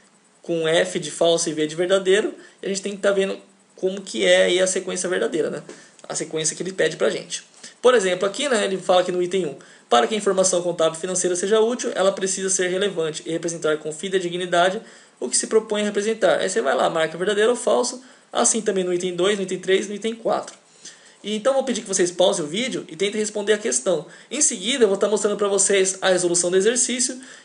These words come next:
e onde que você pode tá buscando isso aí na norma, né, no C P C zero zero, pra poder tá nunca mais errando esse tipo de questão e fazendo bonito aí na hora da prova. Então pause o vídeo, tenta responder,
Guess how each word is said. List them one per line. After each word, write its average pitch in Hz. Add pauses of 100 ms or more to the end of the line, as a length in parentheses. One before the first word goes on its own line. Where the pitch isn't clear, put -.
e 233
onde 240
que 247
você 240
pode 220
tá 226
buscando 220
isso 220
aí 220
na 220
norma, 196
né, 165
no 160
C 170
P 175
C 170
zero 180
zero, 180 (320)
pra 226
poder 226
tá 220
nunca 220
mais 214
errando 202
esse -
tipo -
de 190
questão 190
e 190
fazendo 196
bonito 190
aí 175
na 180
hora 180
da 190
prova. 147
Então 208
pause 214
o 208
vídeo, 208
tenta 196
responder, 185